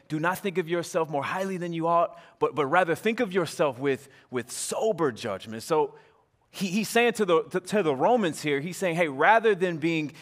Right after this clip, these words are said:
intoxicated with self, with, with self-importance and self, self, um, you know, um, a person, you know, ju-, just preserving yourself,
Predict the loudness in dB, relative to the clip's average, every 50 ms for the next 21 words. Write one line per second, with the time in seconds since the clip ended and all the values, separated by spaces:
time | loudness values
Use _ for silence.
0 | -20 -12 -8 -6 -6 -6 -6 -4 2 2 2 2 2 -4 -8 -8 -8 -6 -2 0
1 | 0 2 2 0 0 -2 -2 -2 -2 -2 -2 -6 -14 -16 -6 0 2 2 4 2
2 | 0 -2 -4 -4 -4 -4 -4 -8 -16 -20 -8 _ -6 -6 -4 -2 0 0 0 0
3 | -2 -6 -8 -6 0 0 2 2 0 -2 -6 -8 -8 -8 -8 -8 -10 -14 -20 -20
4 | -18 -16 -2 0 2 2 2 2 0 -4 -12 -20 -20 -20 -20 _ -10 -4 -2 -2
5 | -2 -2 -4 -6 -4 -2 0 0 0 -2 -4 -6 -12 -14 -18 -20 -20 _ _ _
6 | -14 -8 -6 -2 0 0 0 0 -2 -6 -8 -8 -8 -6 -6 -8 -8 -10 -14 _
7 | _ _ _ _ _ _ _ _ _ -14 -12 -6 -4 -4 -4 -2 -4 -6 -6 -4
8 | -4 -2 -2 -2 -2 -4 -6 -6 -6 -8 -10 -8 -6 -8 -2 0 2 2 2 0
9 | -2 -4 -4 -4 -4 -4 -2 0 2 2 2 0 -4 -6